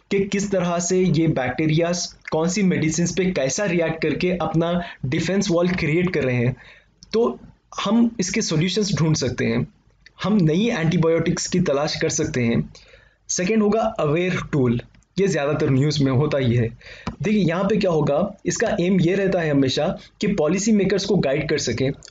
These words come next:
और हेल्थ वर्कर्स, जो आंगनबाड़ी वर्कर्स है या नर्सेस होंगे, ये डॉक्टर्स होंगे, ये हेल्थ वर्कर्स में आते हैं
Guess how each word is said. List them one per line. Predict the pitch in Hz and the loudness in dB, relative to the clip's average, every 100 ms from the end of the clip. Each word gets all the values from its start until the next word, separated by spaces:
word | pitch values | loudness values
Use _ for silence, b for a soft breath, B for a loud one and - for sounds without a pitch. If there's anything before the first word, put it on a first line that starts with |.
| - | -4
और | 180 | -2
हेल्थ | 147 196 | 0 0
वर्कर्स, | 185 185 - 120 - - - _ _ - | 2 0 0 -2 -2 -8 -12 _ _ -8
जो | 208 165 | -2 0
आंगनबाड़ी | - 143 151 165 156 156 | 0 0 0 2 2 2
वर्कर्स | 143 - 147 - | 0 0 -2 0
है | 143 | 0
या | 143 | 2
नर्सेस | 139 147 156 156 147 | 2 0 0 -2 0
होंगे, | 143 139 143 B B - | 0 0 -2 B B -4
ये | 165 170 160 160 | -2 0 -2 -2
डॉक्टर्स | 156 151 139 185 180 | -2 0 0 -2 -2
होंगे, | 151 147 143 | 0 0 2
ये | 156 185 | 0 0
हेल्थ | 180 151 | 0 0
वर्कर्स | 143 139 120 | 0 -2 -2
में | 127 | -2
आते | 127 127 | -4 -4
हैं | 131 | -4